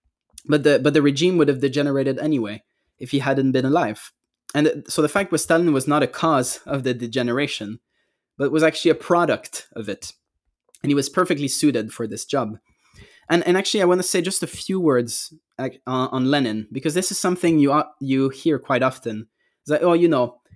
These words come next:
Stalin and Lenin were pretty much the same, and the Stalin regime was just a continuation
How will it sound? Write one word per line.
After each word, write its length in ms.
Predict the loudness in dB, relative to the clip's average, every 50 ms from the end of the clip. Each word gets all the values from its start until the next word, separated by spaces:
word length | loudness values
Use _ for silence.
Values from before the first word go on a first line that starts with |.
| -14 -12
Stalin 460 | -10 -4 0 2 2 4 4 2 2
and 180 | 2 2 2 2
Lenin 320 | 2 2 2 2 0 0
were 120 | 0 -2 -2
pretty 220 | -2 -2 -2 -2
much 180 | -2 -4 -6 -8
the 60 | -8
same, 580 | -4 0 2 2 4 4 4 4 2 2 0 -4 _ _ _ _ _ _ _ -8
and 180 | -4 -2 0
the 140 | 0 0 0
Stalin 400 | 0 0 2 2 4 4 4 4
regime 340 | 2 0 0 0 0 0 0
was 160 | 0 -2 -4
just 180 | -6 -8 -8 -8
a 40 |
continuation 1080 | -8 -2 -2 0 0 0 0 0 0 2 2 0 0 0 -2 -2 0 0 0 -2 -4